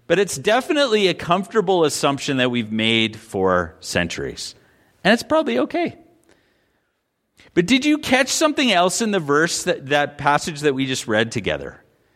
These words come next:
I hope it doesn't make you question your nativity scene that you have set up at home.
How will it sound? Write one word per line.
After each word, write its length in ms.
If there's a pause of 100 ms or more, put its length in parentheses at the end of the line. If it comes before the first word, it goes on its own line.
(240)
I 40
hope 120
it 80
doesn't 360
make 280
you 120
question 680
your 160
nativity 680
scene 560 (380)
that 80
you 140
have 140
set 200
up 160
at 100
home. 360